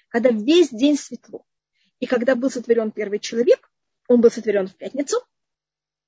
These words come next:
и когда начался шаббат, он не почувствовал т-, тьму, потому что день шаб-, ночь шаббата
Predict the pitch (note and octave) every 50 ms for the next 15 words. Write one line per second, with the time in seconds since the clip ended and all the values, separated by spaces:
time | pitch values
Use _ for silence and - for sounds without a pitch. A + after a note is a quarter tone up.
0 | _ _ _ _ _ _ _ _ - - - - A3+ - - A3 G#3 A3+ G#3+ G#3
1 | G#3+ G#3+ - - G#3 - A#3+ - - C4 - G#4 B4 - - _ _ _ - -
2 | _ _ _ - - C#4 D4+ C#4+ - C4+ C4 C#4 - D4 C#4+ - D4+ C#4+ - -
3 | C#4+ C#4+ - _ - - _ - - C4+ C4 C4 B3+ - _ _ _ _ _ _
4 | _ - G#3+ A#3+ B3 C4+ B3+ - A3+ G3+ F#3+ A#3 B3 B3+ - - B3+ A#3+ _ -
5 | F#3+ A3 A3+ C4 C#4 C4+ - - B3 B3+ G#4+ C#5 - - - -